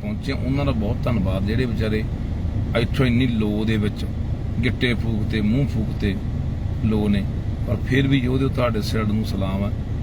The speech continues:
ਤੁਹਾਡੇ ਸਿਰ ਨੂੰ ਸਲਾਮ ਆ ਕਿ ਤੁਸੀਂ ਅਖੀਰ ਤੱਕ ਗਏ। ਸੋ ਇਹ ਹੌਸਲਾ ਬਰਕਰਾਰ ਰੱਖਣਾ, ਬਣਾਈ ਰੱਖਣਾ।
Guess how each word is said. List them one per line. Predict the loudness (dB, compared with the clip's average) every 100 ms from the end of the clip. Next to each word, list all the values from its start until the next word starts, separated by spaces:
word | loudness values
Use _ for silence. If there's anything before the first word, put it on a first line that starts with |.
| -4 -4 -4 -2 0
ਤੁਹਾਡੇ | 2 2
ਸਿਰ | 0 -2
ਨੂੰ | -2 -2 0
ਸਲਾਮ | 0 0 -2 -2
ਆ |
ਕਿ | -2 -4
ਤੁਸੀਂ | -2 -2 0
ਅਖੀਰ | 0 0 0
ਤੱਕ | -2 -2 -2 -2 -2 -2 -2 0
ਗਏ। | 0 0 -2 -2 -2 -2 -2 -2 -2 -2 -2
ਸੋ | -2 -2 2
ਇਹ | 4 6 4
ਹੌਸਲਾ | 2 0 0 -2 -2
ਬਰਕਰਾਰ | -2 -2 -2 -2 -2
ਰੱਖਣਾ, | -2 -2 -2 -2
ਬਣਾਈ | -2 -2 0 -2
ਰੱਖਣਾ। | -2 0 0